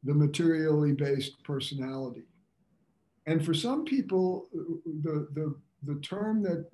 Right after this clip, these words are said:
became popular in the community, we didn't come up with it, was oozing. People ooze into this second birth. And for that reason,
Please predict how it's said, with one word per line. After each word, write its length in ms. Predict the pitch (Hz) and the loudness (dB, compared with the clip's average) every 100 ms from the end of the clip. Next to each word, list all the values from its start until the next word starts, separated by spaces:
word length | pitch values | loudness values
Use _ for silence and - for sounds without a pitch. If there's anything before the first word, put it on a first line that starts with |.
| 147 - _ 147 151 - - | -12 -12 _ -12 -12 -12 -12
became 360 | 147 156 180 170 | -8 -4 -2 0
popular 480 | 175 185 190 175 165 | 0 0 2 2 0
in 80 | 160 | -2
the 60 | |
community, 540 | 156 156 190 233 139 113 | -2 0 2 2 0 0
we 140 | 131 | -2
didn't 240 | 185 180 147 | -2 -2 -4
come 220 | 120 113 | -6 -8
up 200 | 110 - | -8 -12
with 180 | 110 127 | -8 -8
it, 180 | 139 143 | -8 -6
was 260 | 139 - - | -6 -6 2
oozing. 440 | 247 226 139 - - _ _ _ _ _ _ _ _ 185 - _ _ _ _ | 4 4 0 -6 -12 _ _ _ _ _ _ _ _ -20 -20 _ _ _ _
People 340 | 185 185 185 185 | 0 2 0 2
ooze 420 | 190 269 262 196 | 8 10 10 10
into 320 | 185 156 151 147 | 6 4 4 2
this 320 | 139 131 - | 2 2 0
second 420 | 127 123 117 110 | -4 -4 -6 -6
birth. 340 | 113 117 143 | -8 -8 -6
And 160 | 165 160 | -4 -2
for 100 | 165 | 0
that 280 | 175 175 160 | 2 2 2
reason, 600 | 165 170 160 160 139 | 2 4 4 4 2